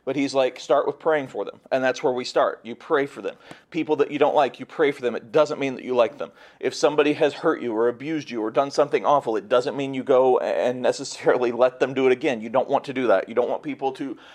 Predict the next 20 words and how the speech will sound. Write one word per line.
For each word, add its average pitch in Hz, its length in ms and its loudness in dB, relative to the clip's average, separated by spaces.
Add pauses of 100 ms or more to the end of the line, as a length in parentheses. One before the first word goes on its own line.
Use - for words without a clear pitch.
(140)
to 156 120 -4
continue 143 520 -6
to - 20 -14
do 123 100 -8
that. 110 220 -2
They 123 100 2
should, 123 300 -16
there 131 100 2
should 127 180 -10
still 147 180 4
be 147 100 0
consequences. 120 640 -2
It's 123 200 -2
okay 156 440 6
to 143 160 -4
want 135 200 0
them 139 160 2
to 123 60 -8
face 127 260 -2
justice, 170 500 0